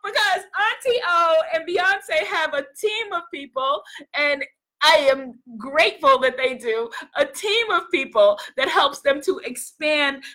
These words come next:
that twenty-four hours into being, <laughs> you know, much, much greater time, much greater use of time. However, you got a team too. You have an amazing team behind you. You have your amazing brain.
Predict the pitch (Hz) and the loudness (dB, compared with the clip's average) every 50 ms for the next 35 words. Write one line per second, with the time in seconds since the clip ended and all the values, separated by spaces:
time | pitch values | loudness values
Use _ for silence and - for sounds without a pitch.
0 | _ - 262 240 226 - - - 453 330 285 269 262 277 254 254 247 240 226 - | _ 0 2 2 2 2 0 0 2 2 2 2 2 -2 0 2 4 4 6 6
1 | 220 226 220 214 196 196 190 208 302 - - - 294 - 240 285 277 262 320 254 | 6 6 8 8 8 8 6 4 0 -2 -6 -8 -6 -4 -2 -2 -2 -2 -6 -8
2 | 233 247 240 233 233 240 233 285 285 - - - - - 403 - - - 370 554 | -6 0 4 6 8 8 8 6 4 2 0 -2 0 2 2 2 4 4 2 0
3 | - - - - 370 - - - 523 - - 294 302 330 262 240 214 220 214 - | 2 0 0 -2 -2 -4 -8 -8 -8 -8 -4 -2 -2 2 4 4 4 4 4 0
4 | - _ 254 247 254 247 247 247 - - - _ 254 254 247 214 - - - - | -6 _ -6 0 4 4 4 2 0 -8 -18 _ 0 2 2 2 0 -2 -8 -14
5 | 262 233 247 240 233 240 240 247 240 214 196 - - _ - - 330 285 240 208 | -8 -4 -2 0 2 2 2 2 2 0 -4 -6 -10 _ -6 0 2 4 4 4
6 | 175 170 160 156 175 226 262 240 240 247 214 208 254 240 240 220 220 226 226 240 | 4 0 -4 -6 -4 -4 -2 -2 -4 -6 -4 -2 0 0 2 2 0 -2 -4 -6
7 | 240 233 233 214 202 - - 294 247 202 160 123 120 - - _ _ _ _ _ | -10 -8 -10 -10 -12 -8 -6 -4 -2 0 0 -2 -4 -6 -12 _ _ _ _ _
8 | _ _ _ _ _ - 311 330 359 415 349 294 294 269 359 - - - - 233 | _ _ _ _ _ -2 0 0 0 0 0 -2 -4 -4 -6 -4 -2 -2 -2 -2
9 | 233 - - 262 233 220 233 226 - - - 180 120 - - - _ _ _ _ | -4 -8 -8 -10 -8 -10 -12 -12 -10 -8 -6 -6 -6 -6 -8 -12 _ _ _ _
10 | _ _ _ _ _ _ - 233 349 480 - 381 285 277 247 233 208 196 185 196 | _ _ _ _ _ _ 2 4 4 6 6 4 2 2 2 2 0 0 0 -2
11 | 208 220 247 294 349 349 381 403 392 381 370 320 208 208 208 180 160 160 160 - | -4 -6 -4 -2 0 0 2 4 4 4 4 4 2 -2 -4 -4 -6 -8 -12 -18
12 | _ _ _ _ - - 285 233 208 196 190 185 180 185 196 208 175 170 156 151 | _ _ _ _ -8 -4 -4 -4 -4 -6 -6 -6 -8 -6 -6 -4 -4 -4 -6 -8
13 | - - 117 123 - - _ _ - - - - 240 349 381 - - 294 247 220 | -10 -12 -14 -14 -14 -16 _ _ -20 -18 -4 2 4 4 4 6 4 4 4 2
14 | 208 208 202 233 233 226 185 185 214 220 220 247 247 247 240 - 214 190 190 175 | 2 0 0 4 4 4 4 4 2 0 0 0 0 0 0 -2 -2 -4 -4 -6
15 | 170 180 180 202 214 226 247 269 294 330 370 392 415 | -10 -10 -6 -6 -4 -4 -2 -4 -4 -6 -6 -10 -10